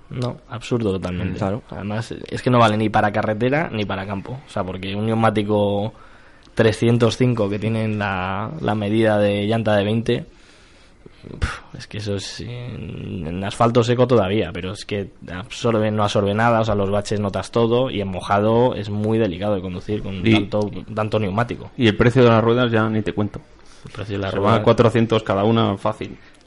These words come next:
Speaker 1: Pero bueno, sorprende que, por ejemplo, lo que decíais, el, la versión con propulsión trasera,
Speaker 2: Ujú.
Speaker 1: el S-Drive veinticinco D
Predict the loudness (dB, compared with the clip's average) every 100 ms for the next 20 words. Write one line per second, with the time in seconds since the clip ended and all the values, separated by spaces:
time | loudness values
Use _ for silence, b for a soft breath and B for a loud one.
0 | _ -2 2 2 2 2 4 4 4 4
1 | 4 4 4 2 -2 -2 -4 -2 0 0
2 | 0 -2 -2 -4 -4 -2 -2 -2 0 2
3 | 2 4 2 2 0 2 4 2 2 0
4 | 0 2 2 0 -2 -6 -2 -2 0 2
5 | 4 4 2 0 -2 -2 0 2 0 -2